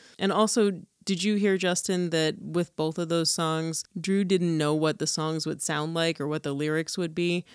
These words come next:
So when we see her on screen, that's her legitimate reaction. And I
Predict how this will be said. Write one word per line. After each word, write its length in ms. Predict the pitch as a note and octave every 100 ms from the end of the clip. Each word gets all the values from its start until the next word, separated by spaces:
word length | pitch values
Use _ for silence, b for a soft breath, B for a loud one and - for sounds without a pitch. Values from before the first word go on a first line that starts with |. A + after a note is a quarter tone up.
| B B
So 520 | - F3 E3 E3 E3 -
when 680 | D#3+ D#3+ F3 F3 F3 D#3 - -
we 160 | E3+
see 240 | E3 F3+ E3
her 160 | E3 D#3
on 180 | D3
screen, 420 | C#3+ - E3+ D#3 D3+
that's 220 | - -
her 120 | D#3+
legitimate 560 | D#3 D3 D3+ D#3 D#3 -
reaction. 720 | C3+ C3 C3+ - D3+ A#2 C#3+ b b b
And 160 | -
I 100 | E3